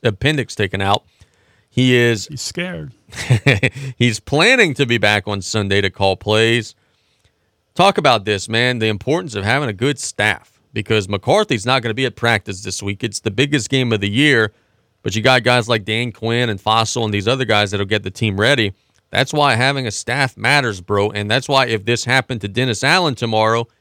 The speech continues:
Speaker 1: it would be chaos, whereas with Dallas, I don't think it's gonna be because they've got a guy on staff, the defensive coordinator, who led a team to the Super Bowl. Like, they got a lot of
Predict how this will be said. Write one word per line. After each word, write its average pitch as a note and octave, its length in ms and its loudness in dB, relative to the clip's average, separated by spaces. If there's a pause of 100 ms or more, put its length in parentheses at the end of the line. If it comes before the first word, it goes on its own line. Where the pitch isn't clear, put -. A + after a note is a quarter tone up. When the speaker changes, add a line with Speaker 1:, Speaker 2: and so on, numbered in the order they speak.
(120)
Speaker 1:
it C3+ 120 0
would D#3 120 0
be D3+ 100 0
chaos, C#3+ 560 0
whereas A2+ 240 0
with A2+ 140 -4
Dallas, D3 400 0
I B2+ 80 2
don't D3+ 160 -2
think D#3 180 -6
it's D3 160 -6
gonna C#3+ 240 -2
be G2 160 -6
because G2 320 -4
they've D3 180 0
got D3 140 2
a A#2 60 2
guy A2+ 340 2 (300)
on G#3 240 6
staff, A2+ 400 0
the A2+ 80 -8
defensive A#2 480 -4
coordinator, D3+ 420 0
who C#3+ 140 -2
led D3+ 220 0
a E3 40 -2
team E3+ 260 -4
to E3 120 -4
the A#2 100 -10
Super - 380 -4
Bowl. F#2+ 240 -4
Like, G2 200 -6
they C3 100 0
got C#3 160 2
a A#2 40 0
lot B2 200 4
of B2+ 100 -2